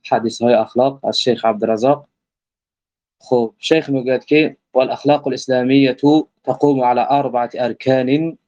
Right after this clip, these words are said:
من اعتنى بها كان باذن الله من اهل الاخلاق.» <clears throat> اخلاق اسلامی می‌گوید به چهار پایه داره، قائم می‌شود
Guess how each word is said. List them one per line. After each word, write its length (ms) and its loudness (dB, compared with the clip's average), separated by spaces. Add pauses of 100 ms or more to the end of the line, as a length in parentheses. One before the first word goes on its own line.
من 180 -2
اعتنى 420 0
بها 500 -2 (380)
كان 360 0
باذن 340 -4
الله 220 0
من 180 -10
اهل 140 -2
الاخلاق.» 480 -4 (560)
<clears throat> 1800 -10
اخلاق 380 0
اسلامی 380 0
می‌گوید 400 0 (260)
به 220 -2
چهار 520 0
پایه 320 2
داره، 320 -8 (760)
قائم 280 0
می‌شود 600 0